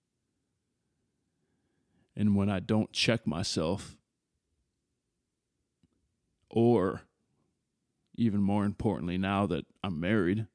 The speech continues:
and have a wife and a daughter that's gonna be on the way, it's not about me.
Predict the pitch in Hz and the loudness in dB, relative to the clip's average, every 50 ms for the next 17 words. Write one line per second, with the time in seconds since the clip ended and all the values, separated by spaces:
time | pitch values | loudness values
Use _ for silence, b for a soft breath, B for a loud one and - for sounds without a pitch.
0 | _ _ _ _ _ _ _ _ _ _ _ _ _ _ _ - 92 101 101 92 | _ _ _ _ _ _ _ _ _ _ _ _ _ _ _ -6 -4 -2 -2 -2
1 | - 78 82 85 80 101 120 113 95 98 - - - - - _ _ _ _ _ | -2 -2 -2 0 2 4 4 4 4 2 0 -8 -18 -20 -20 _ _ _ _ _
2 | _ _ _ _ _ _ _ _ _ _ _ _ _ _ _ _ - 85 82 92 | _ _ _ _ _ _ _ _ _ _ _ _ _ _ _ _ -8 -6 -6 -6
3 | - - 90 92 101 110 107 92 82 85 90 - - 101 92 92 90 95 95 92 | -6 -4 -2 0 0 2 2 0 0 -2 -4 -4 -4 -2 -2 0 0 0 0 0
4 | 92 95 90 90 92 92 90 92 101 117 110 - - _ _ _ _ _ _ _ | 0 0 0 0 0 2 2 2 2 2 0 -2 -8 _ _ _ _ _ _ _
5 | _ _ _ _ _ _ _ _ _ _ _ _ _ _ - 101 - - 110 101 | _ _ _ _ _ _ _ _ _ _ _ _ _ _ -8 -8 -4 -2 -2 0
6 | 90 90 92 90 - 95 95 92 92 85 - 87 95 101 113 107 85 - - | 0 0 -2 -4 -4 -4 -4 -4 -4 -4 -4 -4 0 2 2 2 2 -2 -6